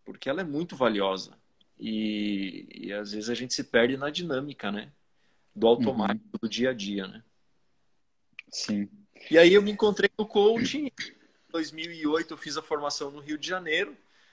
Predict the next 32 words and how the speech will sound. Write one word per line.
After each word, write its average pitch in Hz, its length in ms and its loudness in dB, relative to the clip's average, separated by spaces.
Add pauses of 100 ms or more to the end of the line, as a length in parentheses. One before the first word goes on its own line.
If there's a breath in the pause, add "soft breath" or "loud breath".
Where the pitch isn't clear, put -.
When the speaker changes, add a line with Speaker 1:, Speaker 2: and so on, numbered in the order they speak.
(360 soft breath)
Speaker 1:
e 143 100 -4
comecei 156 400 4
a 151 60 8
atender 147 340 2
de 143 120 -2
lá 135 140 4
pra 151 180 -4
cá. 160 360 0
São 139 260 -8
doze 139 360 -2
anos 143 640 -4 (100)
e 117 720 -4
no 117 120 -4
meu 120 160 2
Instagram, 127 420 2
inclusive, 131 440 -6
tem 131 180 0
algumas 123 840 0
entrevistas 120 640 -4
que - 80 -10
eu 117 40 -4
fiz 123 260 -6
da 123 100 0
trajetória 117 640 2
das 107 180 -2
vidas 113 280 -2
valiosas, 113 640 0
onde 120 160 -8
eu 120 40 -14
entrevisto 117 680 -10
alguns 113 360 -6
clientes 113 640 -4